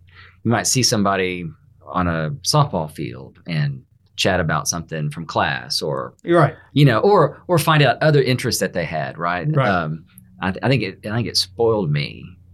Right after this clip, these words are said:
Speaker 1: as a student,
Speaker 2: Yeah.
Speaker 1: um, to have those kinds of relationships and then go to grad school where there's, there was much more distance in some ways.
Speaker 2: Right.
Speaker 1: So, or at bigger schools.
Speaker 2: Yeah. No, they were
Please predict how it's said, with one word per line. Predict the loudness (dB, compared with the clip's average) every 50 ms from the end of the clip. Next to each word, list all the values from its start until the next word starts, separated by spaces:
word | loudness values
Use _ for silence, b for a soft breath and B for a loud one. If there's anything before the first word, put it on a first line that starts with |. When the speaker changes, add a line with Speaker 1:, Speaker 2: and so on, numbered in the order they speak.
| -12 -4
Speaker 1:
as | -4 -2 -2
a | -2
student, | -4 -4 -4 -4 -4 -4 -6 -8 -12 -12 -12
Speaker 2:
Yeah. | -10 -10 -10 -12 -16 -20 -18 -8
Speaker 1:
um, | -4 -2 -2 -2 -2 -4 -8 -12 -14 -16 -18 -20 -20 _ _ _ _
to | -4 -4
have | -2 0 -2 -2 -2 -2
those | -2 -4 -4 -4
kinds | -6 -6 -8 -8 -8 -10
of |
relationships | -8 -8 -8 -8 -8 -10 -10 -12 -12 -12 -14 -14 -14 _ -14 -14 -14 b b b b b b b
and | -2 0 2 2
then | 2 2
go | 2 2 0
to | 0 0
grad | 0 2 2 2 2
school | 2 -2 -2 -4 -2 -2 -4 -8 -10 -8 _
where | -2 0 0 0 0 -2 -4 -6 -10 -12 _ _ _ _ _ _ _ _
there's, | -4 -4 -4 -4 -8 -10
there | -8 -6 -6
was | -4 -2
much | 0 0 0 -2 -2 -4
more | -4 -2 -2 0 0 0 -2 -4 -6 -12 _ _ _ -4
distance | -2 -2 -2 -2 -6 -10 -6 -4 -4 -4 -2 -4
in | -6
some | -4 -4 -6 -6
ways. | -6 -6 -2
Speaker 2:
Right. | -2 -2 -2 -2 -8 -12 _ _ _ _ _
Speaker 1:
So, | -8 -4 -4 -4 -2
or | 0 0 0 0
at | 0 -2
bigger | -2 0 -2 -4
schools. | -4 -8 -14 -18 -20 -20 -16 -18 -18 -18 _ _
Speaker 2:
Yeah. | 8 8 8 8 4 -2 0
No, | 2 2 2 2 0
they | 0 0 -2
were | -2 -2 -6